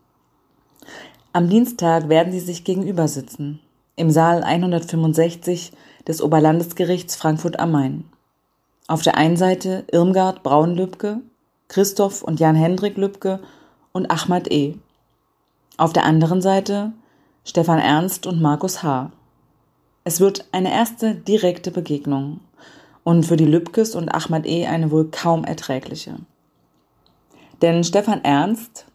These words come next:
ein sechsundvierzigjähriger Rechtextremist, soll vor gut einem Jahr Walter Lübcke erschossen haben. Den Ehemann von Irmgard Braun-Lübcke, den Vater von Christoph und Jan-Hendrik Lübcke,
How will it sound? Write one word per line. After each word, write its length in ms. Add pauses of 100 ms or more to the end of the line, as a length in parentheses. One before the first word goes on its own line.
ein 320
sechsundvierzigjähriger 1000
Rechtextremist, 1040 (460)
soll 240
vor 160
gut 280
einem 220
Jahr 220
Walter 240
Lübcke 260
erschossen 540
haben. 420 (500)
Den 140
Ehemann 440
von 180
Irmgard 500
Braun-Lübcke, 680 (500)
den 80
Vater 400
von 160
Christoph 500
und 160
Jan-Hendrik 560
Lübcke, 420